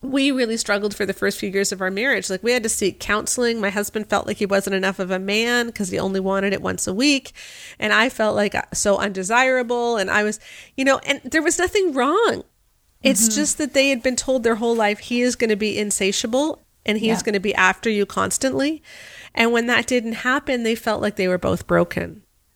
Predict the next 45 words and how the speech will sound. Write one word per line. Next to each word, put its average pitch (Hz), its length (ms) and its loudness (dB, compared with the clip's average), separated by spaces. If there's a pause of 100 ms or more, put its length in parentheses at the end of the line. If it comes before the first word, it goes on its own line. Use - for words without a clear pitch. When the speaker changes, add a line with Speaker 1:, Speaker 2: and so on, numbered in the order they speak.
(120)
Speaker 3:
Yeah, 208 380 2 (120)
right. 208 360 2 (280)
Exactly. 185 720 0 (380)
And 220 120 -2
so 233 80 2
then 233 200 2
there's 220 200 -4
just 226 220 -2
so 233 120 2
many 233 220 2
broken 220 400 -2
people 233 340 0
walking 185 380 0
around. 180 240 -2
It's 190 160 -6
so 254 200 -4
sad. 269 420 2
Speaker 2:
It 277 80 -2
is 277 220 0
so 247 240 4
sad. 185 440 -4
It 240 120 2
is, 262 280 2 (100)
it 240 160 2
is 277 140 -2
heartbreaking, 202 800 2
<laughs> 180 40 -10
actually. 202 440 -2 (260)
Speaker 1:
Yep. 208 220 -2 (200)
Speaker 2:
'Cause 233 160 -2
it 254 120 -2
can 277 140 2
be 311 100 2
an 247 80 0
exciting 269 400 2
thing 320 240 0
for 269 160 2
you 226 300 4 (260)
as 226 160 0
a 214 80 2
couple 254 600 2
to - 160 0
experience 226 400 2
together. 202 440 0
But 180 320 0